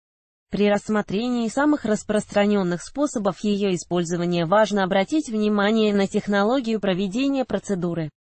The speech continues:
Цитокининовая паста для орхидей, хирургическое вмешательство цветовода, благоприятным временем для мероприятия считается раннее пробуждение цветка.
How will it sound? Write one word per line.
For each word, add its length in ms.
Цитокининовая 880
паста 340
для 180
орхидей, 520
хирургическое 880
вмешательство 800
цветовода, 640
благоприятным 960
временем 560
для 180
мероприятия 800
считается 640
раннее 360
пробуждение 800
цветка. 520